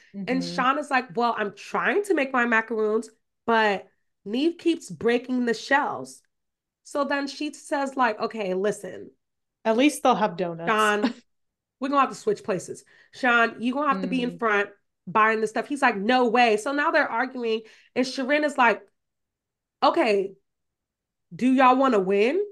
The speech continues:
Speaker 1: or do you wanna get fucking eliminated?
Speaker 2: Mm-hmm.
Speaker 1: Because this is how we lose."
Speaker 2: Yeah. You're right,
Speaker 1: Just do
Speaker 2: Shirin.
Speaker 1: what the fuck I say.
Speaker 2: You're so right.
Speaker 1: And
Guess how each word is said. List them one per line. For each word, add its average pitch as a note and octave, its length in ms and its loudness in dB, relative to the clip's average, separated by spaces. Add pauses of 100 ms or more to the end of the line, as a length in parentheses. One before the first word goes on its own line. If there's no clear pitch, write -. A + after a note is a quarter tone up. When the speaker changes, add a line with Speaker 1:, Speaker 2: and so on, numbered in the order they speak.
Speaker 1:
or B3 80 2
do B3+ 120 -4
you A#3+ 140 0
wanna A#3 180 4
get G#3+ 180 2
fucking G3 280 -2
eliminated? F3+ 600 -2
Speaker 2:
Mm-hmm. F3 380 -10 (140)
Speaker 1:
Because D4+ 320 2
this F4+ 180 2
is F4 120 0
how C#4 180 6
we A3+ 120 -4
lose." E3+ 500 -8 (180)
Speaker 2:
Yeah. F#3 300 -4 (920)
You're F#3 220 -2
right, B3 220 4
Speaker 1:
Just - 80 -2
do C#4+ 80 4
Speaker 2:
Shirin. A#3 320 4
Speaker 1:
what A#3 100 0
the E4+ 160 4
fuck D#4 180 6
I C4+ 120 2
say. G3 440 -2 (340)
Speaker 2:
You're G#3 160 -6
so G#3+ 240 -2
right. B3 420 2 (1600)
Speaker 1:
And B3+ 560 2